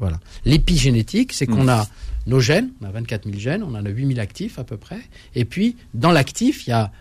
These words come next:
Speaker 1: les actifs pleins, qui sont à un, d'autres, euh, dans les autres, ils sont à zéro, et puis il y en a d'autres qui sont à zéro cinq, à zéro vingt-cinq. Et en fonction de l'environnement, nos gènes vont s'exprimer, vont s'allumer, s'allumer un peu,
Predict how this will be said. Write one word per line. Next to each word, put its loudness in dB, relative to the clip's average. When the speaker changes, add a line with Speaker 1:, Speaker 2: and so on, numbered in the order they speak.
Speaker 1:
les 2
actifs -2
pleins, 4
qui -16
sont -4
à -2
un, 4
d'autres, 2
euh, -6
dans -2
les 2
autres, 0
ils -8
sont -6
à -4
zéro, -2
et -4
puis -8
il 0
y 2
en 4
a 4
d'autres -4
qui -16
sont -4
à 2
zéro 0
cinq, -6
à -6
zéro -4
vingt-cinq. -4
Et 4
en 6
fonction 2
de 6
l'environnement, 2
nos 4
gènes 4
vont -6
s'exprimer, -8
vont -8
s'allumer, -2
s'allumer -2
un 0
peu, -2